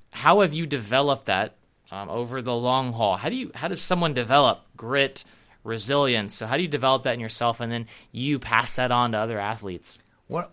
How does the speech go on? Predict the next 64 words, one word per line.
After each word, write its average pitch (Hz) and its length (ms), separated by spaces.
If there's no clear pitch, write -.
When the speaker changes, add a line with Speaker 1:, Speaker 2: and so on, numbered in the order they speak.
Speaker 2:
what, 139 360
it 143 120
actually, 165 380
it 127 100
goes 151 240
the 120 120
opposite 120 440
way 110 240
for 101 180
me. 85 220
One 107 220
of 151 60
the 127 80
things 117 320
that's - 160
been 101 160
a 95 40
real 101 140
blessing 101 460
for - 140
my 95 220
career 87 440
is 85 200
I 127 140
talk 120 380
every 104 200
day 98 180
about 87 260
discipline, 90 640
about 87 260
Speaker 1:
Yeah. 107 80
Speaker 2:
making 104 300
the 101 100
right 101 220
choices, 90 640
uh, 82 100
going 110 340
above 104 240
and 104 100
beyond. 87 500
You 95 140
know, 92 180
as, 90 280
uh, 80 200
Jesus 107 280
said 113 140
in 101 60
the 101 60
Bible, 95 360
"If 90 100
I 98 80
have 101 160
to 95 60
go 95 160
a 90 60
mile, 92 360
go 92 200
a 87 60
second 92 360
mile." 82 320
Speaker 1:
Mm. 98 240
Speaker 2:
You 95 80
know, 98 60
I, 101 120